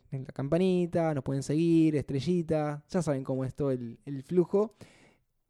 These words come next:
Eh, también iTunes, donde pueden dejar una review.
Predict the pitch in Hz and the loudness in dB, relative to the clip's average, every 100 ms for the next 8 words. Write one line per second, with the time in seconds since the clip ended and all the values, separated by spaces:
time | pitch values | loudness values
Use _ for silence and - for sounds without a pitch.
0 | _ 147 147 147 143 139 139 143 160 165 | _ 4 6 6 4 2 0 -2 -2 -2
1 | 185 180 185 175 185 190 196 - 151 135 | -2 0 0 0 0 0 -2 -6 -6 -4
2 | 127 143 131 151 160 170 208 226 226 226 | -4 -4 -4 -4 -2 0 0 2 0 -2